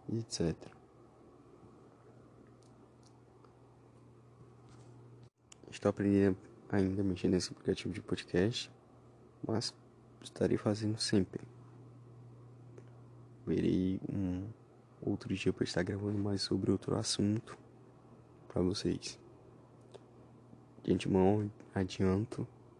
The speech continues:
que fare-, falarei mais a fundo sobre o mundo moderno. Isso é uma coisa que eu vivo prometendo, né? Mas eu irei cumprir e mandarei aqui pra vocês, certo?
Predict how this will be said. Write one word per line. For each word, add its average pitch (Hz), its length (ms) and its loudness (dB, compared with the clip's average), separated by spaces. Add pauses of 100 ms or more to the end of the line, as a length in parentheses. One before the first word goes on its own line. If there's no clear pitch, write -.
que - 120 -8
fare-, - 400 -2
falarei 104 720 0 (160)
mais 98 500 0
a 98 80 4
fundo 101 520 -2 (460)
sobre 95 280 2
o 98 40 6
mundo 92 220 2
moderno. 90 480 2 (840)
Isso - 160 -8
é - 0 -
uma 113 60 -2
coisa 113 240 -2
que - 80 -18
eu 117 60 -6
vivo 113 320 0
prometendo, 92 720 2
né? 78 120 -2 (560)
Mas 90 220 0
eu 92 60 6
irei 90 180 4
cumprir 104 680 2 (640)
e 110 300 2 (340)
mandarei 101 600 2
aqui - 120 -8
pra - 140 -2
vocês, - 480 -4 (420)
certo? - 480 0